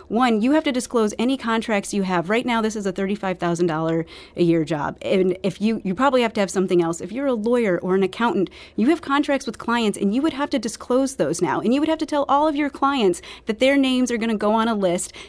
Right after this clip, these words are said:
that is published <laughs> down at the Board of Aldermen. So that makes it really hard for those folks to run for this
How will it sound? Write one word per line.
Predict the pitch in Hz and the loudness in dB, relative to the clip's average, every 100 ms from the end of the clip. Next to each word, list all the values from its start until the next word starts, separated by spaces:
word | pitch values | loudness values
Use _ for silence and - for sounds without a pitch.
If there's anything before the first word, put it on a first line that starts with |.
| - | -2
that | 202 | 0
is | 202 | 0
published | - - 240 - 208 - - - | -2 -2 0 2 0 0 -8 -12
<laughs> | - - | -14 -2
down | 214 214 | 2 2
at | |
the | 208 | 0
Board | 190 185 | 0 0
of | 170 | 2
Aldermen. | 160 156 160 - - | 0 2 0 0 -12
So | - 285 | -4 2
that | 349 | 4
makes | 359 349 | 4 2
it | 269 | -2
really | 226 262 254 | 0 0 2
hard | 220 208 | 2 0
for | 208 | 0
those | 190 196 208 | 0 0 0
folks | 208 175 - | 0 0 -2
to | 170 | 0
run | 170 175 | 2 2
for | 156 | 0
this | 165 | -6